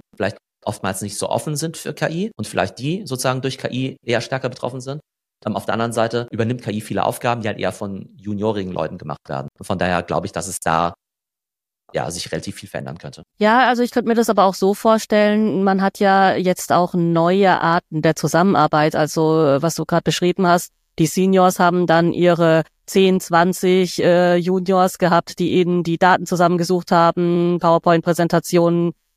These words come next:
Speaker 2: gemacht, äh, vielleicht auch Fleißarbeit, irgendwelche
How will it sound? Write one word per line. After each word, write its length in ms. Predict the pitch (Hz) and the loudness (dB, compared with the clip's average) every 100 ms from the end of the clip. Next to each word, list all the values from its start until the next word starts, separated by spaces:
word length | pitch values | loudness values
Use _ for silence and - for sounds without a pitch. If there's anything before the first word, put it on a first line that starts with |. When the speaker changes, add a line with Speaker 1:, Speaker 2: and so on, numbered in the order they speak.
| - | -2
Speaker 2:
gemacht, 420 | 180 165 165 - | 2 2 2 0
äh, 200 | - 156 | 0 0
vielleicht 520 | 165 151 151 160 - | 0 2 2 0 2
auch 200 | 143 156 | 2 2
Fleißarbeit, 760 | - 151 156 - 165 165 160 - | 0 0 0 0 -2 2 0 0
irgendwelche 880 | 165 160 160 165 156 156 - 160 | -2 -2 -2 0 0 0 0 0